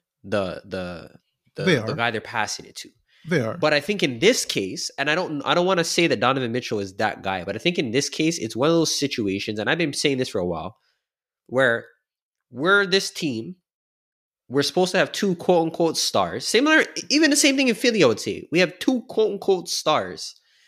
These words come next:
Speaker 1: that people are raving about and blah, blah, blah. But when it comes down to it, it looks like I'm doing all the heavy lifting on one side of the ball. And even if Donovan Mitchell's not holding it down defensively, we know that this is an offensive-driven sport. So I wanna know whether or not there's some truth as to whether Donovan Mitchell's looking at this guy and saying, "Hey, like,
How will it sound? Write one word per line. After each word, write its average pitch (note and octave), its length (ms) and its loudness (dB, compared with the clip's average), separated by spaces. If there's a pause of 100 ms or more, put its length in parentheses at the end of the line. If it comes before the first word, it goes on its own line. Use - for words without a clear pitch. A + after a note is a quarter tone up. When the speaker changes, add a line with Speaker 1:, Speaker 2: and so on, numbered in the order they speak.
(160)
Speaker 1:
that G#2+ 120 -2
people F3 220 0
are B2+ 80 6
raving D3+ 320 4
about C#3 240 2
and G#2+ 100 -2
blah, C3+ 220 2
blah, B2+ 220 2
blah. G#2 380 -4 (640)
But C3 140 2
when D#3 120 2
it - 80 -8
comes F3 260 -2
down F#3 260 0
to A#2+ 160 -6
it, A2 180 -6 (240)
it C#3 100 -4
looks E3+ 180 0
like E3 120 0
I'm D3 180 0
doing D3 180 0
all C#3+ 120 2
the B2+ 80 0
heavy C3 240 0
lifting C3 340 -2
on A#2 140 -4
one B2 160 -2
side A#2+ 180 -2
of A#2+ 60 -2
the B2 60 -8
ball. D#3+ 200 0
And C3 220 -2
even A3 200 2
if A3+ 160 0 (220)
Donovan F3 260 0
Mitchell's E3+ 240 -2
not C3 140 2
holding D3+ 240 0
it G#2 80 -4
down B2+ 180 0
defensively, E3 560 -4
we D#3+ 140 -2
know D3+ 160 2
that C3 140 -2
this B2+ 180 -6
is A2 100 -8
an A2 120 -4
offensive-driven A2 640 -4
sport. - 320 -14 (1000)
So - 260 -4
I F#3+ 160 2
wanna A3 220 -2
know D#3+ 160 0
whether D3+ 220 -2
or - 20 -6
not C3+ 200 -4
there's B2+ 160 -6
some C3 200 -8
truth C#3+ 300 -8
as B2 180 -4
to B2 80 -6
whether A2+ 320 0
Donovan C3 340 0
Mitchell's C3 240 -6
looking C3 240 -6
at G2 80 -6
this G#2+ 120 -10
guy G#2 160 -6
and G#2 100 -4
saying, G#2+ 240 -4
"Hey, A#2+ 240 -2
like, F2 260 -10